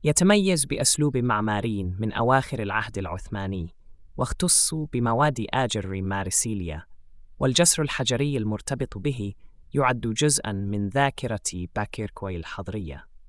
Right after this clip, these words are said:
خضع المبنى للترميم أكثر من مرة، وتم إضافة طابق جديد ليناسب وظيفته كمدرسة ابتدائية. حافظت عملية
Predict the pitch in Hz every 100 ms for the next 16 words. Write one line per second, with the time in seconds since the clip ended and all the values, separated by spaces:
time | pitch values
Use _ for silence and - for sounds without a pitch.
0 | - - 196 185 147 151 175 160 143 117
1 | - 117 123 151 117 - - - 117 101
2 | 98 104 87 82 - - - - 139 -
3 | 190 180 156 165 165 156 135 139 127 127
4 | 123 110 110 131 110 87 - 113 113 131
5 | 143 - 113 107 107 107 147 - 123 -
6 | 113 110 131 127 - - 95 - 95 -
7 | 117 90 82 - - - - - - -
8 | - 175 190 170 156 127 131 135 131